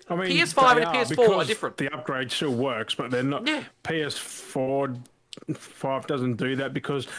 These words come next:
Speaker 1: they're two different hardwares.
Speaker 2: Exactly, and people are going like, "Oh, 'cause they, 'cause they, some, I can't remember what demo it was, but it was P S five demo for whatever it was got delayed due to technical issues."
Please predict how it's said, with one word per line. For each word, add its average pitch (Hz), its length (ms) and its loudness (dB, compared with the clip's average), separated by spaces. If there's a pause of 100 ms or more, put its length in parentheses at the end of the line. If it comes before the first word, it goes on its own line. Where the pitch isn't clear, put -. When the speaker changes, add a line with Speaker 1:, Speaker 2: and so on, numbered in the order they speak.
Speaker 1:
they're 147 100 -2
two 170 280 -2
different 165 380 -4
hardwares. 151 680 -2 (240)
Speaker 2:
Exactly, 190 560 -2
and 151 80 -2
people 220 200 2
are - 20 -6
going 202 200 4
like, 190 160 0
"Oh, 196 380 4 (160)
'cause 196 100 -8
they, 190 100 2
'cause 175 160 -10
they, 175 160 2
some, 214 220 -6
I 170 220 -12
can't - 100 -12
remember 220 160 -10
what - 60 -20
demo 170 200 -6
it - 20 -6
was, 127 140 -2
but 135 160 -6
it 139 80 -4
was 143 160 -8
P - 180 -2
S 196 140 -6
five 170 340 2
demo 151 320 -2 (220)
for - 120 -14
whatever 151 220 -2
it - 20 0
was 135 120 -2
got 151 220 -6
delayed 131 360 -4
due 139 180 -10
to - 160 -16
technical 143 520 -10
issues." 120 500 -10